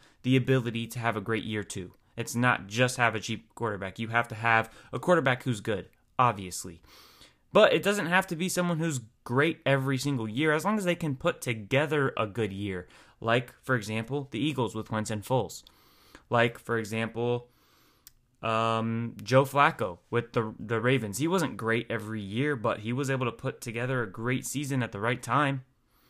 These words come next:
So that's basically the first point. Now, the second point is one that hits home for everyone, especially the older people listening and everyone that grew up in the hard-hitting,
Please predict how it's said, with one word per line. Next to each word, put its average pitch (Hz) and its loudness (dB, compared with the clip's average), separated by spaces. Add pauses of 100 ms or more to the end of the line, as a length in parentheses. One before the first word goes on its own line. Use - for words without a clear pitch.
(680)
So 139 4 (280)
that's 175 4
basically 180 0 (140)
the 156 0
first 135 0
point. - -8 (800)
Now, 151 6 (340)
the 165 0
second 226 4
point 151 -2 (800)
is 147 6
one 170 4
that 180 2
hits 151 0
home 156 0
for 135 -2
everyone, 135 4
especially 180 0
the 135 0
older 147 2
people 147 -2
listening 135 0
and 113 -2 (460)
everyone 143 2
that 127 -2
grew 123 4
up 127 4 (420)
in 131 2
the 117 2
hard-hitting, 151 4